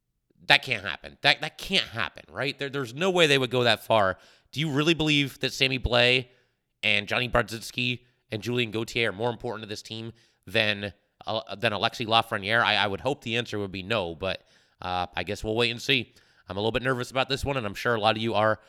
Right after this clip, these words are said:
as well. Anyway, that'll pretty much do it for today, guys. In our next episode, we will take a look at the World Juniors, and most specifically, uh, the Rangers that are playing at the World Juniors, but we'll also look at the tournament as a whole. That'll be a lot of fun, always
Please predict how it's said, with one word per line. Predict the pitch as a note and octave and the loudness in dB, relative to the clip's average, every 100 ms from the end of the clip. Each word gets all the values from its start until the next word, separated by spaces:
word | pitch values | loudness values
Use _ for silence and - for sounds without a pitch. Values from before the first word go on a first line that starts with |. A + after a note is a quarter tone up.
| _ | _
as | G2+ G2+ F#2 | 0 0 0
well. | G2 E2 E2 _ _ _ _ _ - | -2 -2 -4 _ _ _ _ _ 2
Anyway, | E3+ C3+ | 4 4
that'll | C#3 E3 | 6 6
pretty | - D3+ | 4 2
much | C3 | 2
do | - | 0
it | A#2+ | -4
for | A2+ | -4
today, | A2+ A#2+ | 0 4
guys. | B2 A#2+ - - _ B2 | 4 4 -2 -20 _ 0
In | |
our | C3 | 4
next | E3 C#3+ | 4 2
episode, | D3 C3+ - D3+ D3+ - _ - | -2 2 6 6 4 -4 _ -6
we | A#2 | -2
will | A#2+ B2+ | 2 2
take | A#2+ C#3 | 2 0
a | C#3+ | 0
look | C#3+ C#3+ | 0 -2
at | C3 | -6
the | |
World | B2+ C#3 D3+ | 0 0 2
Juniors, | D#3 D#3 G3 G#3 - _ _ - | 0 0 -2 -4 -10 _ _ 0
and | A2+ A#2 A2+ | 2 2 -2
most | A#2+ C3+ B2+ | -2 -2 -2
specifically, | - A2+ G3 F#3 C3+ A#2 A2 A2+ _ _ - | -6 -2 0 2 0 0 0 -2 _ _ -2
uh, | A2+ | 0
the | G2+ | 0
Rangers | G2+ C3 D3 D3 C3 | 0 2 2 0 0
that | B2+ G2+ | 0 2
are | G#2+ | 0
playing | - - D3 G#2+ F#2 F2+ _ - | -4 2 4 4 -2 -8 _ 0
at | A2 | 0
the | A2 | 0
World | G2 F#2+ | -4 -4
Juniors, | G2+ A#2 C#3+ | -4 -6 -2
but | G3+ F#3+ | -2 2
we'll | F#3+ | 6
also | F3+ E3 C#3 | 6 6 2
look | C3+ - | -2 -4
at | _ | _
the | - | -4
tournament | B2 A#2+ A2+ - - - | -2 0 -2 -6 -8 2
as | A#2 G2 | 2 2
a | |
whole. | F2+ G#2+ G2+ | 0 0 2
That'll | G#2+ G#2 | 4 2
be | G#2+ | 2
a | |
lot | G2 F#2 | 0 -2
of | |
fun, | - B2 A#2 | 0 0 2
always | G#2 G2+ - | 0 -2 -4